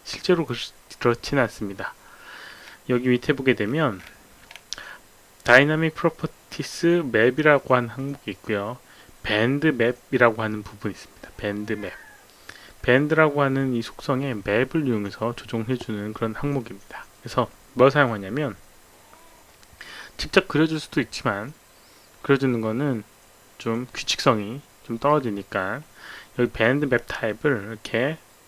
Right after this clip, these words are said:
텍스처라고 하는 걸 바꿔주고요. 원래 기본적으로 텍스처로 바뀌어 있지만 어찌됐건 텍스처를 바꿔주고 적용이 안 된 상태에서는 아무런 변화가 없습니다.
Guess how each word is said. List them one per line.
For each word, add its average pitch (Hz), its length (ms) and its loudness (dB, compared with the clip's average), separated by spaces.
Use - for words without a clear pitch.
텍스처라고 120 920 0
하는 113 180 2
걸 107 120 -2
바꿔주고요. 110 880 0
원래 123 140 4
기본적으로 131 800 2
텍스처로 139 380 0
바뀌어 - 280 4
있지만 104 300 -4
어찌됐건 123 380 -2
텍스처를 - 360 -6
바꿔주고 135 800 2
적용이 202 400 2
안 120 140 2
된 156 100 2
상태에서는 151 560 -2
아무런 135 380 0
변화가 110 440 -4
없습니다. 104 600 -4